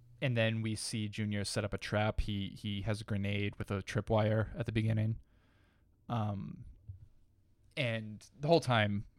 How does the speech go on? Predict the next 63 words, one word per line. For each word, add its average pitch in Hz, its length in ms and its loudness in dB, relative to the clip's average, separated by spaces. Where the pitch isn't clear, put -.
uh, 107 400 6
Danny's 110 300 6
talking, 107 260 4
she's 104 100 -2
like, 104 140 0
"Oh, 180 120 10
why 127 120 8
are 117 40 8
you 123 100 6
putting 120 220 4
the 110 260 2
tripwire 113 400 4
there? 104 320 0
Aren't 113 140 4
you 113 100 2
gonna 110 100 2
forget? 113 540 0
Like, 117 140 -2
especially 113 320 4
if 113 60 6
you 120 40 -6
turn 120 180 0
off 107 100 -2
the, - 60 -20
turn 123 180 4
off 110 60 4
the 101 80 0
lights." 113 420 8
"Oh, 131 180 6
so - 140 -8
you 110 120 -6
have 101 260 -4
a," 98 260 -6
she's, 131 160 0
like, 127 80 6
narrating 107 420 0
everything, 101 400 -6
and 104 80 -6
it's, - 120 -14
like, - 100 -14
it - 40 2
was 139 120 8
kind 190 120 12
of 165 80 12
annoying. 113 340 8
I'm 110 80 0
like, 113 140 0
like, 113 160 -2
"Why, 120 320 2
like, 127 300 -4
why?" 139 180 2
Yeah, 156 280 8
we 120 140 2
see 180 260 2
that 135 160 4
he's 131 180 0
putting 127 200 2
on 107 140 8
night 104 220 2
vision 104 340 -2
and 101 140 -4
has, 104 260 -2
like, 107 340 -6